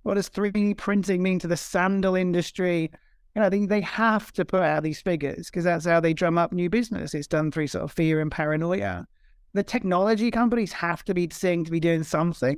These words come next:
because their stock price multiples are those of tech companies. So they only make sense if there's an assumption you can move from being a five hundred million dollar company to a one billion dollar company to a two trillion dollar company.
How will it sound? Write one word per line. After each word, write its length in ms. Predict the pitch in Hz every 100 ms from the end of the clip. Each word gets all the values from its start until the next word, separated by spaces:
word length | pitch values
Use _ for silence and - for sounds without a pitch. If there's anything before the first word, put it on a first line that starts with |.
| 311
because 540 | 190 - 170 156 151 143
their 440 | 156 151 151 151 147 - _ -
stock 460 | - - 165 160
price 340 | - 165 160 -
multiples 840 | 156 160 - 185 196 247 254 160
are 340 | 156 147 147 156 _ -
those 400 | 160 156 156 147
of 100 | 143
tech 220 | - 185
companies. 540 | - 165 160 214 285 -
So 120 | 170
they 140 | 156
only 200 | 156 156
make 220 | 151 151 -
sense 480 | - 160 220 -
if 100 | 156
there's 240 | - 151 139
an 80 | 147
assumption 580 | 139 151 156 - 147
you 140 | 147 143
can 160 | 151
move 260 | 143 147 139
from 160 | 151 143
being 180 | 143
a 40 | 143
five 340 | - 143 151
hundred 280 | 147 147 139
million 240 | 147 147
dollar 180 | 143 143
company 460 | - 143 147 147 139
to 160 | 151
a 60 | 139
one 280 | 135 143 143
billion 400 | 135 143 147 143
dollar 220 | 143 143
company 420 | 151 147 147 143
to 120 | 143
a 40 | 139
two 280 | - 156 143
trillion 360 | - 151 147
dollar 200 | 147 147
company. 500 | - 151 156 156 156